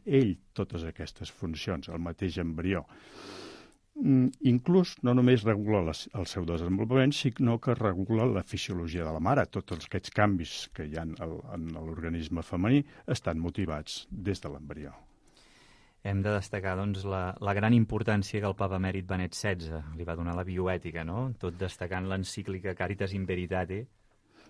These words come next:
Speaker 1: Bé, m'agrada que em digui això. Nosaltres, nosaltres hem presentat aquest llibret no pas com un,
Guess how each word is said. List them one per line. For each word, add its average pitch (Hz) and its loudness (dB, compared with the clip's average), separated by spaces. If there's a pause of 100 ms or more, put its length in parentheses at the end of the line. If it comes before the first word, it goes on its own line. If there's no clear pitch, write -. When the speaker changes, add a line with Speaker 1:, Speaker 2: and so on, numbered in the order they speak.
(180)
Speaker 1:
Bé, 98 6
m'agrada 92 2
que 98 -2
em 90 2
digui 90 2
això. 127 8
Nosaltres, 90 0
nosaltres 98 -2
hem 82 -6
presentat 85 -4
aquest 85 -10
llibret 85 -6 (100)
no 80 -6 (140)
pas 78 -4
com 82 -8
un, 78 -8